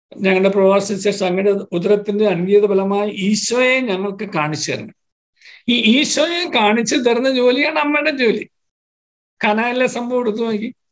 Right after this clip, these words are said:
കനാലിലെ സംഭവത്തിന് അടുത്ത മാതാവ് solution അല്ല പറഞ്ഞു, അതിന്റെ സൊല്യൂഷന്റെ സോഴ്സ് കാണിച്ചു തരുന്നത്. ഇപ്പൊ സൊല്യൂഷന്റെ സോഴ്സ്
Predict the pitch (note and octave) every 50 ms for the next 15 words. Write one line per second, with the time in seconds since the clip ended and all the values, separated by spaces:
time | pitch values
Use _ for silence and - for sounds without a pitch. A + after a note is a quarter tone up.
0 | - G3 F#3+ G3 G3 G#3 A#3+ C4 B3+ - B3 C4+ C#4 C#4 C4+ B3+ C4+ C4 C#4 C4+
1 | C4 - - C4+ C4 A#3 G3+ E3+ F3+ F3+ G3 G#3+ A#3 B3+ C4+ C#4 D#4 - _ _
2 | _ _ _ _ _ - - - G3 G3+ G#3 A#3+ D4+ - - - F4+ E4+ D#4+ D#4+
3 | D4+ C4+ A#3+ G3+ G3 F3 F3 F#3 G3 F#3+ - - E3+ F3+ A3 B3 - - B3+ C#4
4 | D4 D4 D4 D4 - - - G#3+ B3 D#4 F4 D#4+ - - - E4 D#4 - G3 E3
5 | D3+ C#3+ B2 B2 A#2 G2 - - - _ _ _ _ _ _ _ _ _ _ _
6 | _ _ _ _ _ _ _ _ - A3 G3 - G3 G3+ G#3+ C#4+ E4+ F4 - -
7 | F4 F4 F4 F4 F4+ F4 - - G#3 - C#4+ D#4 D4+ - - - - E4 E4 D4